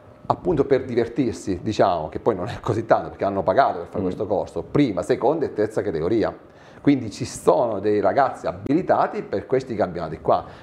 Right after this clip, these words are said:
Speaker 1: Quindi secondo me, e questo è un appello che vorrei anche fare, è un tavolo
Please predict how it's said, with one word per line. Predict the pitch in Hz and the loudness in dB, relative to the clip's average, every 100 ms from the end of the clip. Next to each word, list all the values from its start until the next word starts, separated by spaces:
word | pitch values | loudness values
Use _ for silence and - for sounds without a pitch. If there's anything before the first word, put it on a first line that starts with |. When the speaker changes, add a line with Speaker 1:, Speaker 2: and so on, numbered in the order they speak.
| - | 0
Speaker 1:
Quindi | 147 104 | 0 0
secondo | - 101 123 135 147 | -2 2 2 2 2
me, | 151 143 101 | 4 2 0
e | - | 0
questo | 123 - | -2 0
è | 104 | -4
un | |
appello | 101 - 147 117 | -2 2 2 4
che | 98 | 0
vorrei | 101 107 113 110 | 2 2 4 2
anche | 113 104 | 2 0
fare, | 104 143 92 - | 2 2 2 -4
è | 131 127 - - | 0 0 -2 -8
un | 127 110 | -6 2
tavolo | 139 135 117 107 | 4 4 0 -2